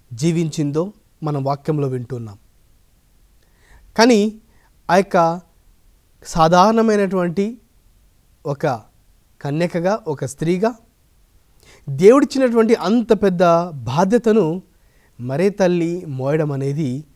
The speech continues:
చాలా చాలా కష్టతరం. కానీ మరీ తల్లి దాన్ని కష్టంగా భావించలేదు, దాన్ని ఒక గొప్ప అవకాశంగా భావించి సంతోషముతో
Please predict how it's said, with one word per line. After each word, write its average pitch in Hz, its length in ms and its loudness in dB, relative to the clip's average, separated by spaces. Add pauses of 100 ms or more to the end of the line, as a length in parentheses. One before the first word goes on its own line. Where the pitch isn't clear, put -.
(420)
చాలా 135 300 -4
చాలా 120 160 -8
కష్టతరం. 143 560 -8 (1500)
కానీ 185 300 0 (580)
మరీ 180 240 0
తల్లి 247 240 2
దాన్ని 180 260 0
కష్టంగా 214 500 -2
భావించలేదు, 143 760 -2 (680)
దాన్ని 151 220 -2
ఒక 143 140 -6
గొప్ప 151 400 -2
అవకాశంగా 170 1040 -4 (460)
భావించి 175 680 -4 (380)
సంతోషముతో 170 1120 0